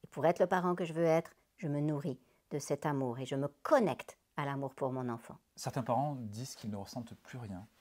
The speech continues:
Speaker 2: au moment où leur enfant, euh, fait une crise, où ils assistent à la crise d'un de leurs enfants. Ils ne sont plus, comme s'ils ne contrôlaient plus leurs mouvements.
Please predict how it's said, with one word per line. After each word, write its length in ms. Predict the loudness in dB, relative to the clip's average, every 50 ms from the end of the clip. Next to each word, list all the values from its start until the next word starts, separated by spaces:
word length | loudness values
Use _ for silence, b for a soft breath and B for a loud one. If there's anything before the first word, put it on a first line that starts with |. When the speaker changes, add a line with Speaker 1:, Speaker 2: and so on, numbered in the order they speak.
| _ _ -14
Speaker 2:
au 60 | -12
moment 420 | -10 -10 -8 -8 -8 -8 -8 -10 -12 _ _ _ _ _ _ _ _ _ _ _ _ _ _ _
où 80 | -12 -8
leur 180 | -8 -8 -8
enfant, 560 | -8 -10 -10 -10 -4 -2 0 0 0 -2 -4 -10 _ _ -14
euh, 80 | -14 -14
fait 280 | -14 -10 -10 -10 -6 -6
une 120 | -8 -8
crise, 340 | -8 -10 -10 -10 -10 -10 -12
où 60 | -12
ils 120 | -10 -10 -10
assistent 360 | -10 -10 -14 -16 -14 -10 -10
à 40 | -10
la 100 | -10 -10
crise 300 | -12 -12 -12 -12 -12 -16 b b b b b b b b -10
d'un 120 | -8 -8
de 40 | -6
leurs 120 | -6 -8
enfants. 220 | -10 -12 -14 -20 _ _ _ _ _
Ils 100 | -8 -8
ne 120 | -8 -10
sont 180 | -10 -8 -8 -10
plus, 340 | -8 -8 -8 -8 -8 -8 -10 _ _ _ _ _ _ _
comme 140 | -8 -8 -8
s'ils 160 | -6 -8 -6
ne 60 | -6 -6
contrôlaient 460 | -6 -8 -10 -10 -8 -6 -6 -6 -6
plus 200 | -8 -10 -10 -8
leurs 160 | -8 -8 -10
mouvements. 340 | -12 -12 -12 -12 -14 -14